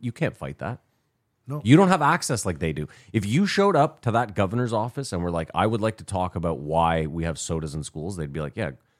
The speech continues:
Speaker 1: the governor's fucking busy." But six suits from Coke show up.
Speaker 2: But if you donated a million dollars to his
Speaker 1: Maybe.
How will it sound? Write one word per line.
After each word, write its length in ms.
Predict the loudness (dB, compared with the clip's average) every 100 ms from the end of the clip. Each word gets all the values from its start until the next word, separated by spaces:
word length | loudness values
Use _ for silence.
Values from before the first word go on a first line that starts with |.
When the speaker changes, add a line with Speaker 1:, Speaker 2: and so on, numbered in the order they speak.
| _
Speaker 1:
the 80 | -8
governor's 420 | 0 0 2 -2
fucking 360 | -2 -6 -4 -6
busy." 300 | -6 -8 -16 _ _ _ _ _ _ _ _ _ _
But 160 | -10 -8
six 320 | -4 -4 -4
suits 280 | -4 -6 -6
from 120 | -8
Coke 300 | 0 0 0
show 220 | -4 -4
up. 180 | -4 -8 _ _
Speaker 2:
But 100 | -12
if 120 | -8
you 100 | -8
donated 480 | -4 0 2 0 -2
a 40 | -4
million 260 | -6 -6
dollars 380 | -4 -4 -6 -8
to 140 | -10 -10
his 540 | -10 -14 -18 -20 _ _ _ _ _ _ _ -6
Speaker 1:
Maybe. 360 | -4 -4 -6